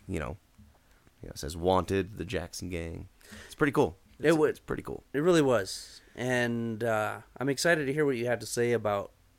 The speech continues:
Speaker 2: the place in general.
Speaker 1: Yeah, I mean, again, we were there, and we kinda missed a lot of opportunities to, to soak in the, the real history from it.
Speaker 2: There was no way to, there was no way to gain that.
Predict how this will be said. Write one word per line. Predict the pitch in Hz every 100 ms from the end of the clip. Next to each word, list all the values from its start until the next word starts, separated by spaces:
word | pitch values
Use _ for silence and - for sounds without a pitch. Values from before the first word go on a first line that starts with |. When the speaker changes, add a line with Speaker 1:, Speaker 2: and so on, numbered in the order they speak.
| _ -
Speaker 2:
the | 117
place | - 123 113 -
in | - 110
general. | 101 110 113 104 101 101 -
Speaker 1:
Yeah, | - 170 90 76
I |
mean, | 104 104 98 - - _ -
again, | 127 117 90
we | 113
were | 117
there, | 107
and | 101
we | 107 92 - - - - - - -
kinda | - 139 151 117 80 - - - _ - - - - _ - - - -
missed | 123 135 143 -
a | 76
lot | 90 92 87
of |
opportunities | 65 90 - 92 85 78 73
to, | - 76 67
to | - 71 64 - - -
soak | - - 120 101 95
in | 90 85
the, | 82 78 - - - - - _ _ _ _ - _ -
the | 85
real | 69 117 101
history | 80 110 - 55
from | - 57
it. | - - _
Speaker 2:
There | - 165
was | 127 127
no | 123
way | 113 117
to, | 107 110 104 - -
there | 151
was | 151 131
no | 143 131
way | 127
to | 113
gain | 101 107 107 104
that. | 107 107